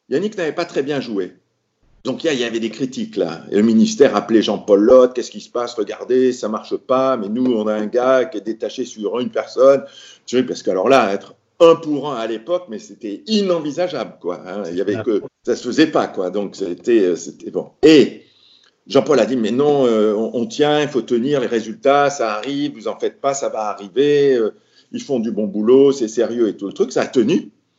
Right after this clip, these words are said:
Speaker 1: Et Yannick a commencé à gagner des tournois. Il a commencé, je me souviens, il avait gagné le tournoi à, à Memphis ou à Philadelphie, un truc comme ça. Il avait gagné des tournois et puis voilà. Puis il a progressé, il est monté au classement.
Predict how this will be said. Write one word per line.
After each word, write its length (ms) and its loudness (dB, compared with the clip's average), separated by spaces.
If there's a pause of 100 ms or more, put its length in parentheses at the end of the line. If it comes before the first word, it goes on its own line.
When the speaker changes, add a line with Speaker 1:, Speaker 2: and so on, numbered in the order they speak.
(520)
Speaker 1:
Et 440 6 (160)
Yannick 540 -2
a 40 -4
commencé 360 -4
à 40 0
gagner 280 -2
des 120 -4
tournois. 600 -4
Il 40 -20
a 40 -20
commencé, 580 -2
je 60 -10
me 80 -12
souviens, 320 -4
il 80 4
avait 140 2
gagné 320 0
le 60 -8
tournoi 360 0
à, 340 -2 (360)
à 140 -8
Memphis 720 0
ou 80 6
à 60 6
Philadelphie, 960 2
un 60 -4
truc 180 -18
comme 180 2
ça. 320 2
Il 100 0
avait 140 2
gagné 240 0
des 140 -2
tournois 640 2
et 20 0
puis 180 -10
voilà. 400 2
Puis 100 -10
il 60 0
a 60 2
progressé, 720 2
il 80 -4
est 40 -6
monté 260 -6
au 100 -2
classement. 560 -4